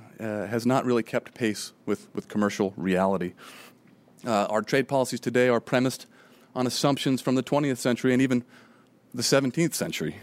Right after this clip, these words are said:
uh, going way, way back. Uh, these views about, about, uh, global commerce, which just don't really hold anymore today, particularly in light of the proliferation of,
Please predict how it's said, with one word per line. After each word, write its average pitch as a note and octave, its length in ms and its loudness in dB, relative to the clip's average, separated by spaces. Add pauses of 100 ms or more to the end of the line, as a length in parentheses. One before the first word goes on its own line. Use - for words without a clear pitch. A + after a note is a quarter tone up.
(140)
uh, G2+ 320 4
going A#2+ 320 4
way, D#3 120 6
way D3 160 2
back. F#2 380 -4 (560)
Uh, G#2+ 320 2 (260)
these A2+ 200 -8
views C3 440 0
about, A2+ 360 0 (120)
about, G#2 300 -2 (120)
uh, G2+ 120 -6 (100)
global A#2+ 260 2
commerce, C3 440 2
which - 140 -6
just - 180 0 (120)
don't C#3+ 260 2
really B2 260 2
hold C#3+ 440 2
anymore F#2 360 -4
today, F2 320 -6 (480)
particularly C3+ 640 2
in A2 120 0
light G#2+ 240 2
of F#2 140 -6
the G2+ 100 -6
proliferation G2 720 0
of, F2 200 -10